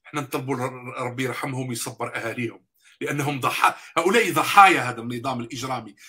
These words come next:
ضحايا هذه الحركة الإرهابية، حركة بوليساريو. لم يصدقه أحد على أن المغرب استهدف الجزائريين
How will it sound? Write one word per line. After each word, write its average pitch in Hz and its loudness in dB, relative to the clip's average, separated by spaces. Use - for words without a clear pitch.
ضحايا 175 2
هذه 143 -2
الحركة 143 0
الإرهابية، 143 0
حركة 120 -6
بوليساريو. 113 -8
لم 165 4
يصدقه 160 0
أحد - -6
على 135 -4
أن 147 -6
المغرب 151 -2
استهدف 123 -4
الجزائريين 104 -12